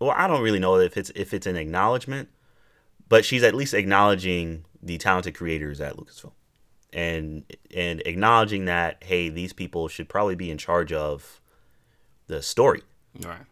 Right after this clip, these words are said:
Speaker 1: that we're, that stories that we try to tell, 'cause they're the most popular story makers here at Lucasfilm. They're, they're, they're Lucasfilm, their Star Wars stories are the most well received.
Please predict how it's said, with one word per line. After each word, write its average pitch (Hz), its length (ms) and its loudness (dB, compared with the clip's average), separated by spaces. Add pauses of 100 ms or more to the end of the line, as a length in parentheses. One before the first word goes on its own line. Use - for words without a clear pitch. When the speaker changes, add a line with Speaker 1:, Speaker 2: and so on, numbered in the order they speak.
(100)
Speaker 1:
that 85 340 2
we're, 87 120 -6 (120)
that 90 320 0
stories 135 420 4
that 85 120 2
we 90 80 -8
try 101 200 2
to 85 80 2
tell, 131 240 0
'cause 82 140 -8
they're 90 100 0
the 85 80 -8
most 82 160 -8
popular 92 560 -2
story 98 320 -2
makers - 420 -4 (680)
here 87 400 0
at 82 180 -2
Lucasfilm. - 440 -10 (180)
They're, 82 240 -6
they're, 82 380 -8 (320)
they're 87 440 0 (920)
Lucasfilm, 87 1040 -6
their 90 120 0
Star 87 280 2
Wars 90 180 -2
stories 85 300 -2
are 78 60 -4
the 78 100 -4
most 76 200 -10
well 78 140 -2
received. 131 680 -4